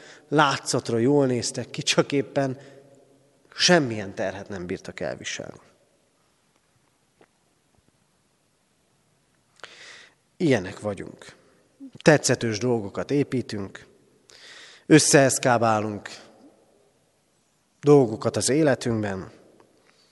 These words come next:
és kiderül, hogy nem tartanak meg, mert azokban bízunk.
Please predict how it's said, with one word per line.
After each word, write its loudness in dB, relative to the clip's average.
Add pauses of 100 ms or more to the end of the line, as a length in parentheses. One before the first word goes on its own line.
(640)
és 2
kiderül, 4
hogy -6
nem -6
tartanak -10
meg, -14 (680)
mert 0
azokban -4
bízunk. -12